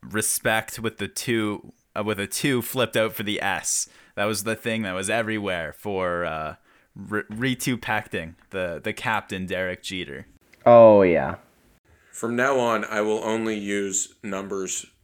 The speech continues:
Speaker 3: between my words, like, within my words. Every word I do in every <laughs> class will now have a number between it, whether or not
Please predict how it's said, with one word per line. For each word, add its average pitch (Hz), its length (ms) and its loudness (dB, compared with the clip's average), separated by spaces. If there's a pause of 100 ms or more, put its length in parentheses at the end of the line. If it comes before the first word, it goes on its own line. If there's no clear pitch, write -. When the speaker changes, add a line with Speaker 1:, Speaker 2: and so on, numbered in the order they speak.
(300)
Speaker 3:
between 101 440 -4
my 90 120 -4
words, 82 360 -4
like, 101 260 -6
within 113 340 0
my 98 160 0
words. 87 440 -4
Every 120 240 2
word 110 280 2
I 98 100 0
do 90 340 -2 (240)
in 117 120 0
every 117 320 2
<laughs> - 120 -8
class 101 480 -4 (360)
will 107 140 0
now 107 220 4
have 107 180 4
a 104 60 4
number 101 300 2
between 92 420 -2
it, 82 200 -2 (180)
whether 101 380 2
or 98 40 0
not 90 420 0